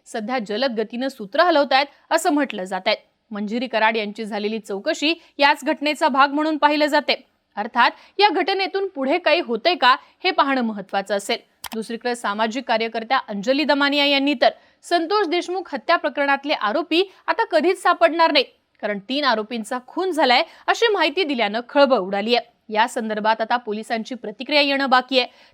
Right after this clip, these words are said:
त्यामुळे या शंका दूर करण्यासाठी पोलीस लवकरात लवकर वाल्मिक कराड यांना अटक करू शकतात असं म्हटलं जातंय. त्यात काही सोशल मीडिया हँडल्सवर वाल्मिक कराड हे पुढच्या दोन ते तीन दिवसात सरेंडर होणार आहेत, असेही दावे केले जात आहेत. त्यामुळं पुढच्या काही दिवसात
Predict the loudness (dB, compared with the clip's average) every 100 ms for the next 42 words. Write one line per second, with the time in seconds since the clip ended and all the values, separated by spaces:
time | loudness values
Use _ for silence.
0 | -2 2 4 4 4 2 -4 0 2 2
1 | 0 0 2 2 2 2 -2 -4 -8 -8
2 | 2 4 4 4 2 2 0 0 -2 -2
3 | -2 0 -2 -2 -4 0 0 0 -2 -4
4 | -6 -4 -2 -2 -2 0 -2 0 2 2
5 | 0 _ -6 -2 0 0 -2 -6 -4 -2
6 | -2 -2 _ 0 0 2 2 2 2 -2
7 | -6 -4 -2 0 2 0 0 -2 -2 0
8 | -2 -2 _ -16 2 4 4 0 0 4
9 | 4 2 -2 -4 -2 -2 0 -2 -2 -4
10 | -4 -4 -2 -2 -2 -4 -2 -4 -2 0
11 | 0 0 2 2 2 -2 _ -6 -2 -4
12 | -4 -4 -4 -4 -4 -4 -4 -2 -2 -2
13 | _ _ -2 -2 0 -4 -4 -8 -6 -6
14 | -4 -4 -2 -2 0 0